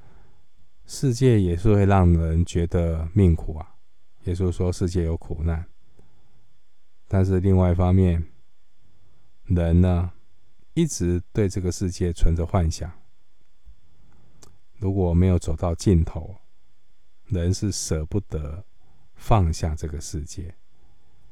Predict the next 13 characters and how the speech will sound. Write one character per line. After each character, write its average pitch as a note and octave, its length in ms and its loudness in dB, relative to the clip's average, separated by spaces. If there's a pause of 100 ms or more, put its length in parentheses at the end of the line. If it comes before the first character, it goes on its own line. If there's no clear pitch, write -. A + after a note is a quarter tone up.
(420)
把 F2+ 160 2
这 B2 100 2
个 A#2 100 6
世 G#2 220 2
界 G2+ 160 4
当 G2 240 6
成 E2 160 2
他 E2+ 140 0
的 E2 100 -2
神 D2 380 -4
来 C#2+ 160 -4
追 D#2 200 -4
求。 - 220 -10